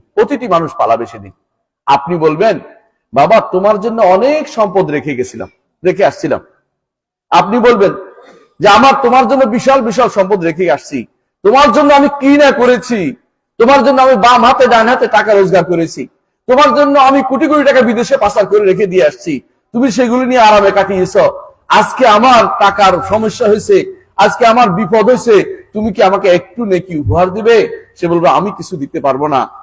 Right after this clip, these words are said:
নফসি নফসি, আমি নিজে নফস নিয়ে ব্যস্ত আছি।" সেদিন হাসরের মাঠ হবে এমন একটা বিশাল মাঠ,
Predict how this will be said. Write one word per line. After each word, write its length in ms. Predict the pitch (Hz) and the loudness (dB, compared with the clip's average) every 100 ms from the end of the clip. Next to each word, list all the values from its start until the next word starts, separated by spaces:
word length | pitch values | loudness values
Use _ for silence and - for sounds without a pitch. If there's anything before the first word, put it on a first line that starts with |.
| _ 117 | _ -6
নফসি 440 | 180 - - 180 | -6 -6 -10 -6
নফসি, 440 | 175 - - 135 | -4 -6 -8 -6
আমি 220 | 156 180 170 | -4 -4 -4
নিজে 260 | 160 147 | -6 -6
নফস 280 | 131 - - | -8 -10 -10
নিয়ে 180 | 147 127 | -8 -6
ব্যস্ত 240 | 110 - | -8 -8
আছি।" 300 | 101 - 113 - - - | -10 -10 -16 -18 -20 -20
সেদিন 560 | - 208 214 302 302 - _ _ _ _ | -2 0 2 0 -2 -10 _ _ _ _
হাসরের 500 | 208 208 240 233 202 | -4 0 2 2 0
মাঠ 360 | 190 226 233 220 | 0 0 0 0
হবে 260 | 202 190 151 | 0 0 0
এমন 380 | 170 226 269 | 0 2 0
একটা 240 | 233 - 202 | -2 -2 -2
বিশাল 360 | 175 196 180 | -2 -2 -2
মাঠ, 260 | 165 170 | 0 0